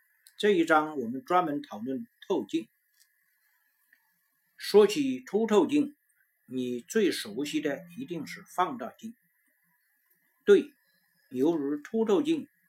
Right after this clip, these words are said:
能够放大图像，生活中“放大镜”一词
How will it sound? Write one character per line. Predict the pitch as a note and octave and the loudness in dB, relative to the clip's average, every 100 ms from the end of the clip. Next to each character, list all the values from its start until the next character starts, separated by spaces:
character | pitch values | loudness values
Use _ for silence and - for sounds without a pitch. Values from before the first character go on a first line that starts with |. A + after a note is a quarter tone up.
| - | -16
能 | A2 - | -12 -6
够 | D#3 A2 - | -6 -6 -6
放 | - G3 A#2+ | -2 -2 -2
大 | C#3 B2+ - | -6 -6 -8
图 | - G#2+ | -18 -10
像， | D#3+ C#3+ - _ _ _ _ _ _ _ _ _ _ _ | -6 -8 -10 _ _ _ _ _ _ _ _ _ _ _
生 | - G#3 G#3 | -8 -2 2
活 | F3 | 2
中 | E3+ E3+ F3 - - - | 2 -2 -6 -16 -12 0
“放 | A3 F#3 | 0 2
大 | D#3 C3+ | 0 0
镜” | F3+ D3 A2+ | -2 -4 -6
一 | D#3+ | -8
词 | - A2 B2 | -10 -12 -16